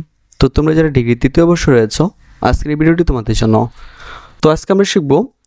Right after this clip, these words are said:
তোমাদের ইংলিশ গ্রামার আইটেম ছয়, যেটার নাম হচ্ছে ডব্লিউএইচ কোশ্চেন। তো তোমাদের প্রশ্ন এটা কীভাবে থাকবে সেটা একটু দেখিয়ে দিচ্ছি।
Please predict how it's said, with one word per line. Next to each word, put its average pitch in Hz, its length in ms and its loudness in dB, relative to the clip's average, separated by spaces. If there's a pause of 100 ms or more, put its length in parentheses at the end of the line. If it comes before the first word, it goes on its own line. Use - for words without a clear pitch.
তোমাদের 135 340 0
ইংলিশ 143 280 2
গ্রামার 120 260 2
আইটেম 123 240 -2
ছয়, 123 300 -2
যেটার 123 340 -2
নাম 123 120 0
হচ্ছে 123 160 0
ডব্লিউএইচ 110 400 -2
কোশ্চেন। 113 380 -2 (760)
তো 151 80 0
তোমাদের 170 260 0
প্রশ্ন 170 320 -2
এটা 180 120 0
কীভাবে 165 320 2
থাকবে 156 260 0
সেটা 156 200 0
একটু 143 140 -4
দেখিয়ে 131 260 0
দিচ্ছি। 110 360 -2